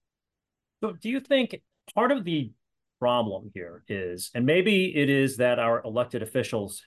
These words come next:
have no greater clue on how this is all going to play out than anybody else, but I would say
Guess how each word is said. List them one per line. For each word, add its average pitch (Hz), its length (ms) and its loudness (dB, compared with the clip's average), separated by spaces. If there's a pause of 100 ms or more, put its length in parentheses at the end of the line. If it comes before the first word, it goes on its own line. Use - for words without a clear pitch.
have 113 180 -4
no 120 180 0
greater 113 380 -2
clue 117 480 -2
on 104 160 -2
how 107 220 -2
this 98 140 -10
is 101 80 -6
all 107 180 2
going 101 160 -2
to 98 60 -6
play 104 280 -2
out 98 200 -2
than 104 80 -4
anybody 92 400 -6
else, 117 220 -4
but 120 120 0
I 110 80 2
would 160 320 2
say - 380 -10